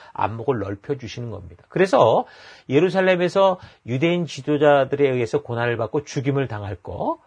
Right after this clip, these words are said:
그리고 이제 사흘 만에 부활하실 거, 이런 거에 대해서 이제 처음으로 말씀을 해주시는 겁니다. 자, 그런데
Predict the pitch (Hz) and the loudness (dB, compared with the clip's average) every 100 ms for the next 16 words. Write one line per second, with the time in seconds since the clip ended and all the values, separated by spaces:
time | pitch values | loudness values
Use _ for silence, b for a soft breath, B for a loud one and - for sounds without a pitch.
0 | b - 113 110 120 - 165 120 113 110 | b -6 -2 -2 -4 -2 -2 0 -2 -4
1 | - 113 107 92 104 - 101 - 117 98 | -2 0 0 -2 -10 -12 -14 -4 -4 -4
2 | 98 92 95 95 160 143 b b - 101 | -6 -8 -14 -8 -8 -8 b b -18 -16
3 | 98 _ - - 180 143 90 82 - 98 | -18 _ -14 -6 -2 0 -2 -4 -8 -8
4 | 151 143 - 110 101 - - _ _ _ | -8 -8 -12 -14 -16 -18 -20 _ _ _
5 | b b b - 165 202 262 247 98 | b b b 0 2 4 6 6 2